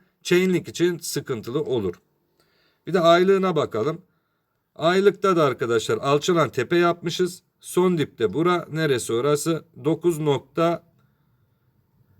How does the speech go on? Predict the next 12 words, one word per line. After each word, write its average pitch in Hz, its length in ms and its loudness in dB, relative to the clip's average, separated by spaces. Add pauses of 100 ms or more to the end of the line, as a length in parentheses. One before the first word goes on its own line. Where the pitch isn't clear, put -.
kırk 175 300 2
beş 180 240 0
dolar. 139 380 2
Oranın 190 420 0
altında 147 500 -2
ay 180 220 2
kapatmamamız 151 840 -2
lazım 127 460 -2
uzun 131 320 -4
vade 131 340 0
için 104 340 -10 (280)
Chainlink'te. 110 720 -4